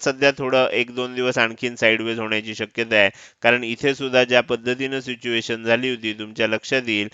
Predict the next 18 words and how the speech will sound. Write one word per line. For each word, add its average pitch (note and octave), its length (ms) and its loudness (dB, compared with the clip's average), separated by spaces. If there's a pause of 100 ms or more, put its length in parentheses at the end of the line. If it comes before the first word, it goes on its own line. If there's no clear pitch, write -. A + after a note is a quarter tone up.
(300)
की D3 180 4
इथनं D3 240 -2
वर D3+ 280 6
आल्यानंतर C#3+ 680 4
मार्केटमध्ये C3 640 0
आपल्याला B2+ 460 2
साइडवेज B2 540 2
होताना A2+ 400 0
बघायला G#2 420 2
मिळालं G2 360 2
होतं G2 160 -6
आणि G#2+ 180 -6
त्यानंतर D3 440 4
आपल्याला C3+ 500 2
एक B2+ 200 -4
मोठी, A#2+ 420 -6
मोठं A#2 420 -6
ब्रेकआउट A#2 480 0